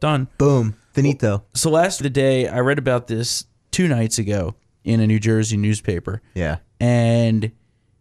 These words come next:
Speaker 1: it's a crazy story, and people really should go online and read the full story about this. If you just Google The Watcher, New Jersey, it'll come up.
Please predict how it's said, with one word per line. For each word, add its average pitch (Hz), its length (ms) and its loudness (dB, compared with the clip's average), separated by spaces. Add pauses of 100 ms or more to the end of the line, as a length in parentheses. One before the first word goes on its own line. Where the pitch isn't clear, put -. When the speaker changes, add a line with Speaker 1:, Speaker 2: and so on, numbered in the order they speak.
(240)
Speaker 1:
it's 196 180 0
a 233 80 0
crazy 156 600 0
story, 117 500 -2
and 117 260 0
people 156 360 0
really 143 280 0
should 131 180 -4
go 127 180 0
online 120 480 0
and 110 200 -4
read 123 280 0
the - 80 -10
full 107 240 -4
story 139 360 -2
about 139 320 -2
this. 156 280 -4 (360)
If 123 160 -2
you 156 120 2
just 135 220 0
Google 131 400 2
The 117 140 -2
Watcher, 123 800 -2
New 120 220 -2
Jersey, 120 640 -2 (340)
it'll 127 200 0
come 120 260 -2
up. 131 220 -4